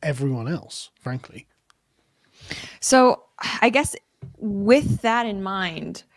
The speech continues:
Speaker 2: what, what is the alternative? I remember that, uh, a while ago, you were very proudly yourself a classical liberal.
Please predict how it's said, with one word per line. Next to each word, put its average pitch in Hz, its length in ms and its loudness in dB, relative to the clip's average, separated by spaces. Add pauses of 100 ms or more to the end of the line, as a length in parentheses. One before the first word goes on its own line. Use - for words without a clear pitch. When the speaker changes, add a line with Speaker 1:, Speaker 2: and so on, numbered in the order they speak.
(280)
Speaker 2:
what, 226 460 4
what 208 320 0
is 214 220 -4
the 185 400 0
alternative? 180 1000 0
I 170 180 6
remember 202 560 0
that, 170 440 0
uh, 160 220 -2
a 175 80 0
while 196 320 2
ago, 180 360 -4 (220)
you 262 120 -4
were 277 100 2
very 208 240 2
proudly 190 380 0
yourself 180 420 -4
a 185 60 -8
classical 165 540 -4
liberal. 160 500 -4